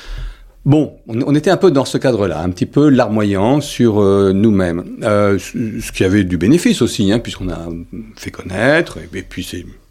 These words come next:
c'est la réalité. Euh, mais depuis, euh, un certain nombre d'années, je dirais moins de dix ans,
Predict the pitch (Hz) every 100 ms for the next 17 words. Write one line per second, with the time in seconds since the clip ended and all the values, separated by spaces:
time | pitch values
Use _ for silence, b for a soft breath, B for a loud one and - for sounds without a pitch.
0 | - - - - 76 - - B B B
1 | B B B B B B - - 123 120
2 | 120 - 127 131 135 127 151 151 - 214
3 | 202 - 127 123 123 123 117 120 117 113
4 | - 110 175 156 139 113 98 101 165 185
5 | 110 107 127 190 120 101 90 104 - 262